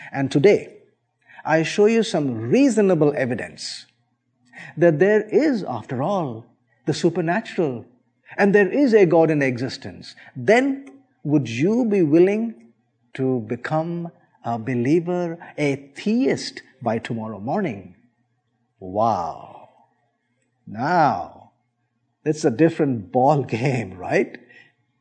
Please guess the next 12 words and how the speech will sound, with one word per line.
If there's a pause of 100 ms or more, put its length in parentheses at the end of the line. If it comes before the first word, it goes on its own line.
(340)
What
am
I
saying? (560)
It
takes (100)
raw (340)
guts (500)
to
become
an
inquirer.